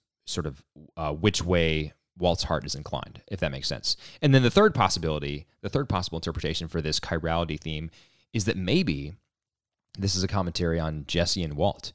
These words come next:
Um, and this kind of circles back to our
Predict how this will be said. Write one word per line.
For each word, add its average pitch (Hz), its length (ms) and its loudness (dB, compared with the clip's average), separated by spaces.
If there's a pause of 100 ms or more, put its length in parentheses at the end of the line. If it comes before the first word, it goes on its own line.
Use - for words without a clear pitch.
(520)
Um, 76 460 -4
and 90 140 -2
this 123 180 6
kind 101 160 2
of 85 80 0
circles 90 280 0
back 85 220 2
to 82 140 0
our 73 240 0